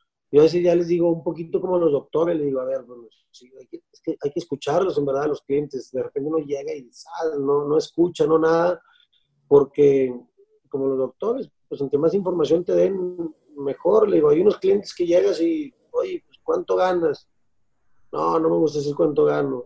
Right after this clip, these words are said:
"Oye, ¿qué haces con tu lana?". "No, eso es tema personal". "Oye, ¿qué haces?". "No, eso no lo toco".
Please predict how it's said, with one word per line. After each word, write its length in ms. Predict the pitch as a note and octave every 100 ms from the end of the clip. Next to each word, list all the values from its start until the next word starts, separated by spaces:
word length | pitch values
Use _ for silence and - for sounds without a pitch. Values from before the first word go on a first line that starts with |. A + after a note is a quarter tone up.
| -
"Oye, 440 | D3+ E3+ E3+ D#3
¿qué 100 | -
haces 120 | F3+ -
con 180 | F#3
tu 80 | D3+
lana?". 320 | D#3 D#3 D3+
"No, 320 | C#3+ E3+ F3+ E3+
eso 140 | C#3+
es 60 | -
tema 240 | F3 E3+
personal". 540 | D#3+ C#3+ C#3 C#3+ C#3+ - _ _ _ _
"Oye, 220 | D#3 F3
¿qué 100 | F#3
haces?". 140 | F#3+ E3+
"No, 340 | F3 F#3+ F#3+
eso 200 | E3+ F3+
no 80 | F3
lo 160 | F3+
toco". 500 | - F3 E3+ D#3+ D3